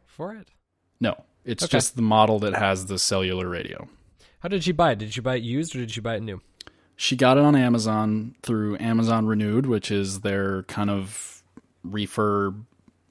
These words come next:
Speaker 2: open box kind of thing. So it didn't come with the original packaging or anything. It just came the watch and the band and a charger.
Speaker 1: So to recap here, you got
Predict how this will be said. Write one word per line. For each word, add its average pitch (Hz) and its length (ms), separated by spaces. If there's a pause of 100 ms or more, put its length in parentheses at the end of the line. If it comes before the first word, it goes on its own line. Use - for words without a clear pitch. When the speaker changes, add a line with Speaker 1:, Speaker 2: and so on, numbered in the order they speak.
Speaker 2:
open 101 260
box 104 340
kind 120 200
of 113 80
thing. 127 360 (160)
So 110 180
it 98 80
didn't 107 200
come 110 220
with 98 100
the 110 120
original 104 640 (200)
packaging 101 580
or 98 80
anything. 98 380
It 90 80
just - 320
came 98 340
the 95 80
watch 110 560
and 101 240
the 95 60
band - 420 (580)
and 101 120
a 98 60
charger. - 320 (800)
Speaker 1:
So - 140
to 127 80
recap 151 440
here, 110 200
you 110 300
got 113 380